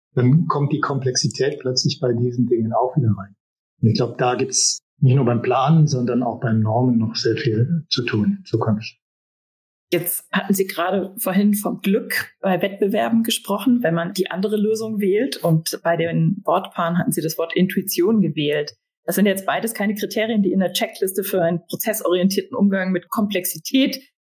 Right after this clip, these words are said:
Speaker 2: auf der Liste stehen. Sie haben gerade gesagt, dass Sie Ihren Studenten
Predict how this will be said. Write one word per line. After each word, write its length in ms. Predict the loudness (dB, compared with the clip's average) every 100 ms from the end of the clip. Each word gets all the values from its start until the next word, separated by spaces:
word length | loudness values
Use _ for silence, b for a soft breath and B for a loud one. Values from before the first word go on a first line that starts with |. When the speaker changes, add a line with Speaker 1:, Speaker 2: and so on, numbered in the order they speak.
| -2
Speaker 2:
auf 200 | -2 0
der 140 | 2
Liste 400 | 4 2 0 -2
stehen. 560 | -2 0 0 2 4 4
Sie 120 | 4
haben 160 | 0
gerade 240 | -4 -4 -2
gesagt, 300 | -4 -6 -6
dass 100 | -4
Sie 80 | 0
Ihren 400 | 2 2 0 0
Studenten 840 | -2 -2 0 2 4 2 2 0